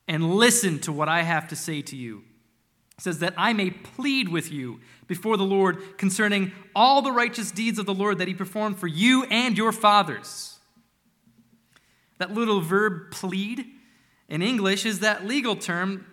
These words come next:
that we use to describe, uh, arguing a case in the court of law. The judge will ask, "How does the defendant plead?" Now, in Hebrew, the rendering of plead actually comes from the same verb that is used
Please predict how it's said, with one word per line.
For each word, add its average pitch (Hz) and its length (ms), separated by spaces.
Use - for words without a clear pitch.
that 170 160
we 190 80
use 196 260
to 202 120
describe, 190 540
uh, 170 300
arguing 220 500
a 202 40
case 185 400
in 226 80
the 220 60
court 185 220
of 190 80
law. 233 360
The 156 80
judge 185 300
will 196 140
ask, 180 280
"How 147 200
does 165 140
the 160 60
defendant 165 560
plead?" 151 460
Now, 156 180
in 156 140
Hebrew, 180 420
the 160 100
rendering 180 340
of 160 140
plead 214 380
actually 175 380
comes 185 260
from 175 120
the 156 80
same 208 320
verb 175 360
that 156 160
is 156 180
used 185 320